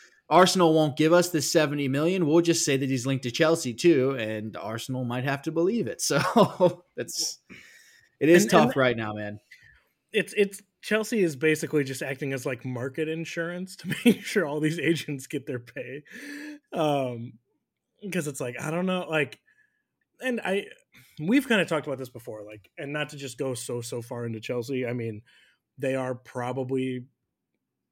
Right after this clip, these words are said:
Speaker 2: the biggest story in soccer right now, just with how badly it's going and how publicly they're all over the transfer and everything else, right?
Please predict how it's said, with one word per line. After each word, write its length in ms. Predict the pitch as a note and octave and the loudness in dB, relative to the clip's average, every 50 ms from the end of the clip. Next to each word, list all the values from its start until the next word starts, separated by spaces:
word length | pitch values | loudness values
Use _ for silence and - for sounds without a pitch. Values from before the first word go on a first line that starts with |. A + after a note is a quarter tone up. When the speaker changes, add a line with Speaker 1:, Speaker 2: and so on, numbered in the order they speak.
| _ _ _ - | _ _ _ -16
Speaker 2:
the 140 | C#3+ B2+ | -14 -12
biggest 520 | A#2 A2+ - A#2+ A2+ B2+ A#2+ A2+ - - - | -12 -12 -12 -12 -12 -10 -10 -10 -12 -12 -14
story 400 | - - B2+ A2+ A2+ A#2 A#2 A#2 | -12 -12 -12 -12 -10 -12 -10 -10
in 100 | A2+ B2 | -10 -10
soccer 400 | A#2 - B2+ A2+ C3 - - D3 | -10 -10 -10 -10 -8 -6 -4 -4
right 220 | C#3+ C#3+ C#3+ C#3+ D3+ | -2 -2 -4 -6 -8
now, 220 | D3 C#3+ D3 D3+ | -8 -8 -8 -8
just 200 | C#3+ C3+ B2+ - | -10 -10 -10 -10
with 100 | C3 A#2+ | -10 -10
how 140 | B2 A#2+ B2 | -6 -8 -6
badly 460 | B2 A#2 B2+ A#2+ B2 B2+ B2+ C3 C3+ | -6 -6 -6 -6 -6 -6 -4 -4 -4
it's 140 | C3 B2 - | -4 -6 -8
going 380 | - - B2+ B2 B2 B2+ B2 B2 | -8 -6 -6 -6 -6 -6 -6 -8
and 100 | A#2 A#2 | -8 -10
how 140 | B2 B2+ A2+ | -10 -12 -12
publicly 600 | A2+ - C3+ B2+ B2 B2+ A#2 - C3 B2+ B2+ B2 | -12 -10 -8 -8 -8 -8 -8 -6 -4 -4 -4 -4
they're 440 | A#2 A#2 A#2 A#2 A#2 A#2 A2+ A#2 _ _ _ - - _ _ _ _ _ - | -4 -6 -6 -6 -6 -8 -8 -10 _ _ _ -20 -20 _ _ _ _ _ -6
all 220 | - C#3+ B2+ C3 B2+ | -4 -2 0 0 0
over 180 | B2+ B2+ B2+ | -2 -2 -4
the 120 | B2+ C3 A#2+ | -8 -8 -10
transfer 640 | - - B2 A#2 A#2 A#2 A#2 - B2+ A2+ A2+ A2+ | -10 -12 -12 -12 -12 -12 -12 -12 -12 -12 -10 -10
and 100 | A2+ A2+ | -12 -12
everything 420 | A2 A2+ A2+ A#2 A2+ A#2 C3+ A#2+ A2+ | -12 -10 -10 -10 -10 -10 -12 -14 -14
else, 300 | A2 A2 G#2+ G#2 - - | -16 -16 -18 -16 -14 -12
right? 220 | A#2+ A#2 A#2+ B2+ | -10 -10 -10 -12